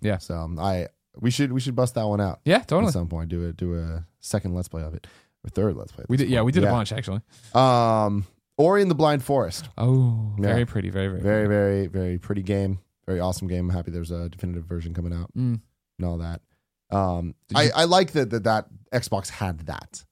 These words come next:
Speaker 2: 'Cause I
Speaker 1: Yeah.
Speaker 2: feel like forever Xbox was kinda missing the, that level game. You know, there, you think Xbox, you definitely think Forza and Halo and Gears and stuff,
Speaker 1: You
Speaker 2: but
Speaker 1: wanted that artisanal platformer,
Speaker 2: Mm.
Speaker 1: and Ori gave it to you
Speaker 2: Mm-hmm, mm-hmm.
Speaker 1: in
Speaker 2: Gave it to
Speaker 1: space.
Speaker 2: me good.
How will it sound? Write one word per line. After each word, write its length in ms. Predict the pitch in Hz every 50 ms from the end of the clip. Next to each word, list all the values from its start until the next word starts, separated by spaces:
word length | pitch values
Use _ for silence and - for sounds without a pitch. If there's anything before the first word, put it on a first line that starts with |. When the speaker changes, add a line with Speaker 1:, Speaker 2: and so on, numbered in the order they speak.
| _ -
Speaker 2:
'Cause 100 | - 165
I 40 | 202
Speaker 1:
Yeah. 60 | 240
Speaker 2:
feel 200 | - 165 180 175
like 160 | 170 156 127
forever 320 | - 135 135 131 120 113 113 113
Xbox 300 | 107 - - 110 104 -
was 100 | - 98
kinda 220 | - - 107 98 95
missing 540 | 95 92 95 98 - - 101 92 90 87 85
the, 340 | 80 87 85 82 82 80 80 _ _ _ _ -
that 320 | 104 104 131 127 - -
level 340 | 107 104 92 87 80 - _ _ - - 92
game. 340 | 101 98 73 58 - - - -
You 100 | 107 107
know, 140 | 104 98 95
there, 260 | 98 101 98 - - _ _ _ _ _ _ _ -
you 100 | 117 120
think 180 | 113 160 151 123
Xbox, 580 | 131 117 - - - 110 95 92 - - -
you 60 | 107 101
definitely 380 | 98 117 104 - - 98 95 90
think 140 | 95 90
Forza 560 | - - - 104 98 95 90 80 98 92 87 85
and 120 | 87 85
Halo 460 | 90 110 113 101 92 92 90 85 82
and 160 | 85 85 87
Gears 340 | 80 - 98 98 95 92 82
and 80 | 85 82
stuff, 260 | - - 87 76 78 -
Speaker 1:
You 160 | 117 147 180
Speaker 2:
but 60 | 180
Speaker 1:
wanted 220 | 180 170 156 143 135
that 160 | 139 135 -
artisanal 760 | - 123 123 123 - - - 151 147 131 131 127 120 110 101
platformer, 600 | - 117 110 101 - - 87 76 67 58 64 95
Speaker 2:
Mm. 280 | 110 113 110 104 95 98
Speaker 1:
and 100 | 113 107
Ori 320 | - - 117 113 110 104
gave 220 | 101 101 95 95 76
it 80 | 71 -
to 100 | 110 110
you 100 | 110 110
Speaker 2:
Mm-hmm, 300 | 110 107 110 - - 110
mm-hmm. 100 | 101 104
Speaker 1:
in 160 | 107 117 117
Speaker 2:
Gave 60 | 110
it 60 | 104 104
to 240 | - - 95 90 82
Speaker 1:
space. 100 | - 92
Speaker 2:
me 60 | 90
good. 280 | 82 85 82 80 80